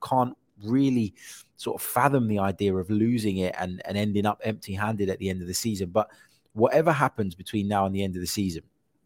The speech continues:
we will not end up empty-handed because we've got our place back in the Champions League after a long, long time. This club, this great, huge football club, has been out of the Champions League for far too long, and now we're back in that.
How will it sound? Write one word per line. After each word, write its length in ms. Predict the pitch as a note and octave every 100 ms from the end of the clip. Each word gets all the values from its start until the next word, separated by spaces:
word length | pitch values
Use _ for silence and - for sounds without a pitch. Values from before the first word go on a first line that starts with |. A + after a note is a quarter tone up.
| _ _ _ -
we 140 | G2+
will 140 | G2 G#2
not 240 | G#2+ F#2+
end 120 | F#2+
up 200 | F2 -
empty-handed 720 | E2+ - - D#2+ E2 E2 - _ _ _ _
because 540 | G#2 - G#2+ F#2+ - - _ _ -
we've 160 | F2+
got 160 | - B2+
our 140 | G#2
place 320 | F#2+ A2+ F#2+
back 260 | - F2 -
in 80 | F2
the 80 | F2
Champions 480 | - F2 E2 E2
League 180 | F#2 F#2
after 300 | F2+ - F#2
a 60 | F2+
long, 280 | A2+ A#2 G#2
long 200 | F#2+ F2+
time. 240 | E2+ F#2
This 160 | A#2 -
club, 320 | - G#2+ F2+
this 140 | F#2
great, 360 | - B2 B2 - - - _
huge 360 | - E3 C#3+ -
football 300 | C3+ - G2+
club, 180 | G2+ F#2
has 100 | F2
been 140 | G2
out 160 | B2 D3
of 60 |
the 60 | A2+
Champions 380 | A#2 G#2+ F#2+ G2+
League 140 | G2
for 100 | B2
far 400 | - - E3 C#3+
too 220 | - A2+
long, 240 | G#2+ F2 - - - _ -
and 100 | G#2
now 140 | G#2+
we're 140 | G2 F#2+
back 280 | G2 -
in 120 | F#2 F2+
that. 180 | F#2